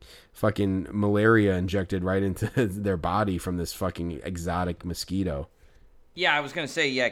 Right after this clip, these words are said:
Speaker 2: like, keep Bryce Harper away from that one. Like, we're lucky this is the Reds. Um, but, uh, yeah, and the, the weird thing about it, too, was that it never moved, uh, the whole time. It just, it just stayed there, which was, which was very odd. Um,
Speaker 1: Yeah.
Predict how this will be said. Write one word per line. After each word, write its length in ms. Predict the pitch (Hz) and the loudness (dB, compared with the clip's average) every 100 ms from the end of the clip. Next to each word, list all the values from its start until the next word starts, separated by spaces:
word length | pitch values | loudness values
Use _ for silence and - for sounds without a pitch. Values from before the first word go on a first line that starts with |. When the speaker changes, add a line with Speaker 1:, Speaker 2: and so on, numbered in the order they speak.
| - | -2
Speaker 2:
like, 180 | 127 - | -8 -6
keep 200 | 170 - | -8 0
Bryce 260 | 143 127 | 0 0
Harper 320 | 135 131 123 | 0 0 0
away 220 | 110 104 113 | -4 -2 -4
from 200 | 110 98 | -6 -6
that 240 | 113 - | -4 -4
one. 200 | 95 92 | -8 -10
Like, 180 | 92 92 | -12 -8
we're 100 | 101 | -8
lucky 300 | 107 113 110 | -6 -8 -8
this 220 | 98 - | -10 -12
is 120 | 92 | -16
the 100 | 90 | -16
Reds. 580 | 80 87 117 90 82 - - - - - | -12 -6 -6 -6 -12 -20 -20 -20 -16 -8
Um, 560 | 120 117 113 113 110 110 - | -4 -2 -4 -6 -8 -12 -8
but, 260 | 117 135 - | -6 -6 -4
uh, 280 | 127 123 120 123 | -2 0 0 2
yeah, 220 | 196 147 156 | 4 4 2
and 360 | 170 175 165 | -2 -4 -4
the, 160 | 160 156 | -2 -2
the 120 | 147 | -2
weird 220 | 151 190 | 0 0
thing 100 | 180 | 0
about 220 | 143 151 131 | -2 0 0
it, 80 | |
too, 80 | 113 | -6
was 140 | 151 127 | -8 -6
that 100 | 120 | -6
it 80 | 110 | -4
never 260 | 131 117 | -4 -4
moved, 600 | 104 113 135 127 104 104 - - - - | -6 -6 -4 -6 -8 -14 -20 -20 -18 -8
uh, 200 | 104 101 | -6 -4
the 100 | 101 | -6
whole 180 | 127 | -8
time. 400 | - 127 113 92 85 - | -8 -8 -8 -10 -14 -18
It 100 | 104 | -16
just, 240 | 117 107 | -12 -12
it 100 | 104 | -14
just 200 | 104 113 | -14 -14
stayed 320 | - 120 117 90 | -10 -6 -6 -6
there, 260 | 87 80 76 | -10 -10 -14
which 160 | - - | -20 -20
was, 100 | 101 | -18
which 200 | 104 107 | -18 -18
was 120 | 95 | -14
very 320 | 110 107 101 | -10 -8 -10
odd. 320 | 92 95 87 87 - - _ - | -8 -6 -8 -10 -20 -20 _ -10
Um, 320 | 104 98 117 | -6 0 2
Speaker 1:
Yeah. 240 | 113 90 | 2 0